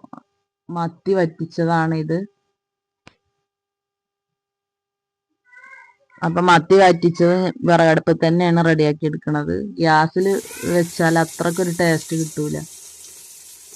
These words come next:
അപ്പൊ മീൻ ഒന്ന് പൊരിച്ചെടുക്കുന്നുണ്ട്. പിന്നെ കുറച്ച് കപ്പയും കൂടെ വാങ്ങിച്ചിട്ടുണ്ടായിരുന്നു, അതും വേവിച്ചെടുത്തിട്ടുണ്ട്. അങ്ങനെ ഇപ്പൊ ലഞ്ച് റെഡിയാക്കി എടുക്കുകയാണ്.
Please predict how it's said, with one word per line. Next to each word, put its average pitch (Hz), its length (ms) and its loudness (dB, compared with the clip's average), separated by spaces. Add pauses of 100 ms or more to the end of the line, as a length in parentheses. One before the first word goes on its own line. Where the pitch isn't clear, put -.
(200)
അപ്പൊ 160 220 -10 (140)
മീൻ 165 280 -2 (240)
ഒന്ന് 170 240 0
പൊരിച്ചെടുക്കുന്നുണ്ട്. 156 960 -4 (640)
പിന്നെ 165 320 -6
കുറച്ച് 170 300 -2 (120)
കപ്പയും 165 500 0
കൂടെ 180 160 2 (200)
വാങ്ങിച്ചിട്ടുണ്ടായിരുന്നു, 156 880 -2 (140)
അതും 156 280 -6
വേവിച്ചെടുത്തിട്ടുണ്ട്. 151 960 -4 (760)
അങ്ങനെ 156 260 -6
ഇപ്പൊ 165 120 -4 (100)
ലഞ്ച് 156 400 2
റെഡിയാക്കി 160 500 0
എടുക്കുകയാണ്. 151 560 -2